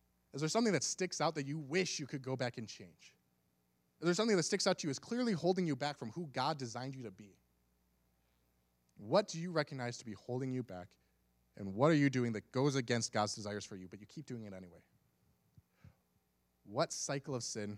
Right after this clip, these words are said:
are you stuck in? And for the unbelievers, what is preventing you from believing in Christ? We're coming out of the season of Christmas. Everywhere we look, we see a manger or some sign of Christmas, whether it's trees or lights or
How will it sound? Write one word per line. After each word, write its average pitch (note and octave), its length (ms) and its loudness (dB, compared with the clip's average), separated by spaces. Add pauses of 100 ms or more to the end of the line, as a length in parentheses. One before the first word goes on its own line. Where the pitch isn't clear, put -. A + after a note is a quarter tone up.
(160)
are F#2+ 80 -12
you A2+ 240 -6
stuck - 460 -2
in? - 60 -16 (2000)
And C#3+ 140 4
for E3 100 4
the C#3+ 100 8
unbelievers, C#3 520 6
what D#3 120 8
is G3 80 4
preventing D#3 360 0
you D3+ 100 -4
from D3 160 -4
believing C3+ 380 0
in F#2+ 80 -6
Christ? - 460 -14 (840)
We're G#2+ 60 -8
coming G3+ 200 6
out F3 80 8
of D#3+ 60 4
the D3 60 0
season C#3 260 -4
of A2+ 60 -8
Christmas. - 500 -12 (400)
Everywhere F#3+ 280 10
we F3+ 80 8
look, E3 200 4
we C3 80 4
see C3+ 160 0
a B2+ 60 2
manger D3 460 0 (640)
or G2+ 180 -4
some D#3 320 6
sign D3 360 4
of B2 160 2 (340)
Christmas, G#2+ 340 -2
whether G#2 140 -4
it's F#2+ 140 -8
trees F3 480 0
or A2+ 100 -4
lights D3+ 440 2
or A2 160 -4